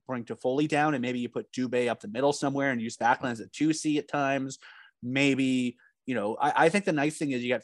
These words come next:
four guys you're probably comfortable with working as centers, you know, three regular guys and one guy you can use in a pinch. And then, you know, wingers, I think, you know, Mangiapane could be a top guy, Coleman, Toffoli, Huberdeau.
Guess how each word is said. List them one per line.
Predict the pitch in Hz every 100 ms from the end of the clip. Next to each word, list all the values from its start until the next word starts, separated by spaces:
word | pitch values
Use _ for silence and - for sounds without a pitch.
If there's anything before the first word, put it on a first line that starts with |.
| -
four | 190
guys | 262 170 156 151
you're |
probably | 139 135 139
comfortable | - 131 156 139
with | 135 -
working | 127 123 135
as | -
centers, | 123 120 117 - -
you | 107
know, |
three | - 202
regular | 180 151 151
guys | 143 139 135
and | 127 120
one | 123 135
guy | 131
you | 127
can | 123 120
use | 123
in |
a | 120
pinch. | - 107 107 - - - - _ -
And | 135 131 131
then, | 143 139 131 131
you | 123
know, | 120 110 113 127
wingers, | 151 156 143 143 - - - _ _ -
I | 147
think, | 165 156 - _ _ _
you | 123
know, | 107
Mangiapane | 135 156 156 143 147 147
could | 143
be |
a | 147
top | - 135 131
guy, | 139 127 127 123 117
Coleman, | - - 143 139 135 131 127
Toffoli, | 123 127 - 131 123 123 123 117
Huberdeau. | 123 127 123 123 120 117 117